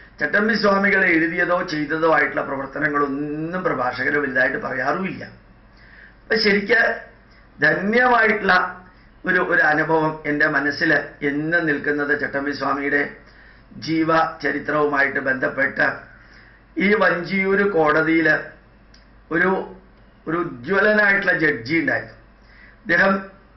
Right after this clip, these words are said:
എല്ലാ ദിവസവും വഞ്ചിയൂരിൽ നിന്ന് പാപ്പനംകോട് വരെ കിഴക്കേക്കോട്ട, അതേപോലെ കരമന വഴിക്ക്, കൈമനം വഴിക്ക്, ഒന്നില്ലെങ്കിൽ കൈമനം വരെ അല്ലെങ്കിൽ പാപ്പനംകോട് വരെ നടക്കുമായിരുന്നു. ഇങ്ങനെ നടക്കുന്ന വേളയിൽ തിരിച്ച് അല്ലെങ്കിൽ അങ്ങോട്ടേക്ക്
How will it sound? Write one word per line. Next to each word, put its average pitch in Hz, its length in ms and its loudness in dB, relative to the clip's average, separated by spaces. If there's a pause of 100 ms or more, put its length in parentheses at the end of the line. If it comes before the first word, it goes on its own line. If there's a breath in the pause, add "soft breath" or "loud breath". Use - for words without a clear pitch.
(120)
എല്ലാ 160 680 2
ദിവസവും 156 640 0
വഞ്ചിയൂരിൽ 156 600 0
നിന്ന് 156 200 0
പാപ്പനംകോട് 156 720 0
വരെ 151 420 0 (1900 loud breath)
കിഴക്കേക്കോട്ട, 170 640 2 (380)
അതേപോലെ 156 360 0
കരമന 151 380 2
വഴിക്ക്, 151 340 -2
കൈമനം 147 500 0
വഴിക്ക്, 139 460 0
ഒന്നില്ലെങ്കിൽ 156 360 -2
കൈമനം 147 300 0
വരെ 156 120 2
അല്ലെങ്കിൽ 170 220 0
പാപ്പനംകോട് 147 460 -2
വരെ 160 160 2
നടക്കുമായിരുന്നു. 156 640 0 (560 loud breath)
ഇങ്ങനെ 196 460 0
നടക്കുന്ന 185 560 2
വേളയിൽ 180 480 2 (100)
തിരിച്ച് 170 420 -4 (400)
അല്ലെങ്കിൽ 160 280 2
അങ്ങോട്ടേക്ക് 151 640 0